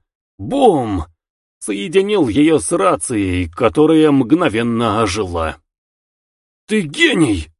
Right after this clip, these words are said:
вскрикнул Майк, ринулся к рации, подавив желание обнять Зипа, и тут же настроился на волну корабля. «Гал, Гал, слышишь меня?»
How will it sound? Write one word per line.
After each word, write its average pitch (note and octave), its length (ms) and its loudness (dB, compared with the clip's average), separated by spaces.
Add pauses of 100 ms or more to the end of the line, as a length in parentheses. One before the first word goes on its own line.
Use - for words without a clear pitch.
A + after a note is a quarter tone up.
(140)
вскрикнул D3+ 680 2
Майк, E3 580 -2
ринулся D3+ 600 0
к - 80 -10
рации, B2+ 560 -2
подавив C3+ 520 -2
желание B2+ 680 -2
обнять C3+ 420 0
Зипа, G2+ 560 -2 (340)
и - 120 -4
тут G3 300 -6
же G2+ 200 -4
настроился D#3+ 800 0
на D#3 140 4
волну B2+ 480 0
корабля. F#2+ 640 -2 (500)
«Гал, F#3 360 -2 (120)
Гал, C4+ 420 0 (200)
слышишь C#4 440 0
меня?» F#3 400 0